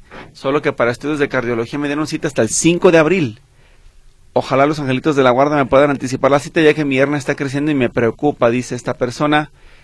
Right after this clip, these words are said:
que nos deja sus datos, pero pide el anonimato. Bueno, vamos a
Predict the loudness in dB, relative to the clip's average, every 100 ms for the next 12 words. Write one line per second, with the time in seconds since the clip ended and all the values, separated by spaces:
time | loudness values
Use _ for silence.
0 | -20 _ -2 0 -2 -4 0 -2 0 -2
1 | -2 -6 -20 -20 -14 -8 4 4 4 -2
2 | 0 -2 0 -2 0 -2 0 0 0 -2
3 | -6 -8 -12 -10 -6 -2 0 0 -2 0
4 | 0 -2